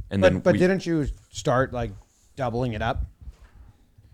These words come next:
Speaker 2: Like, if it was, like, you
Speaker 1: Maybe.
Speaker 2: pitching to Zoe in the
Speaker 1: Right.
Speaker 2: big video, do you take any of your Anything But a Bat home run derbies and make shorts out of the clips from the main video?
Speaker 1: Not really.
Speaker 2: You, I thought you tried it once or
Speaker 1: We,
Speaker 2: twice.
Speaker 1: yeah, we,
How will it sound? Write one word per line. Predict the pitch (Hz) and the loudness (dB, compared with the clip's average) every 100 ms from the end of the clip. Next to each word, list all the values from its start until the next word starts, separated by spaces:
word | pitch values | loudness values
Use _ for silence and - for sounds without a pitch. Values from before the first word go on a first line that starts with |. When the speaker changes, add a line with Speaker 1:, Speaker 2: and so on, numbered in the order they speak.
| _ _ _ _ _ - _ - | _ _ _ _ _ -20 _ -6
Speaker 2:
Like, | 156 160 | 0 4
if | 175 | 8
it | 180 | 8
was, | 170 | 8
like, | 165 | 6
you | 139 175 | 8 8
Speaker 1:
Maybe. | 170 | 8
Speaker 2:
pitching | 170 - 160 | 4 4 2
to | 147 | 2
Zoe | 113 135 120 117 | 4 4 4 2
in | 113 | 0
the | 113 | 0
Speaker 1:
Right. | 95 78 | 0 2
Speaker 2:
big | 135 127 | 2 0
video, | 110 104 101 92 92 - | -2 -4 -4 -4 -6 0
do | 160 | 4
you | 196 | 6
take | 185 180 | 4 4
any | 165 160 | 4 4
of | 143 | 4
your | 139 | 2
Anything | 139 131 131 | 2 0 0
But | 120 | 0
a | |
Bat | 113 120 107 | 0 0 0
home | 117 113 | -2 -2
run | 110 | -2
derbies | 107 107 107 95 | -4 -4 -6 -8
and | 113 104 | -8 -8
make | 101 - | -8 -8
shorts | - 87 - | -8 -10 -10
out | 87 | -12
of | 87 - - | -12 -14 -20
the | 98 | -16
clips | - 98 - | -12 -12 -12
from | 104 92 | -10 -10
the | 90 | -10
main | 87 | -10
video? | 82 62 104 _ _ - - - | -12 -18 -20 _ _ -20 -20 -4
Speaker 1:
Not | 104 87 | -4 -2
really. | 87 71 - _ _ _ _ 127 | -4 -4 -10 _ _ _ _ -6
Speaker 2:
You, | 127 - _ - | -6 -6 _ -6
I | |
thought | - 269 | 0 2
you | 285 | 2
tried | - 143 139 | 4 4 4
it | 107 | 0
once | 127 117 - | -4 -4 -4
or | |
Speaker 1:
We, | - | -6
Speaker 2:
twice. | 107 101 117 - - | -4 0 0 -2 -2
Speaker 1:
yeah, | 113 107 95 | 4 6 6
we, | 107 104 | 4 0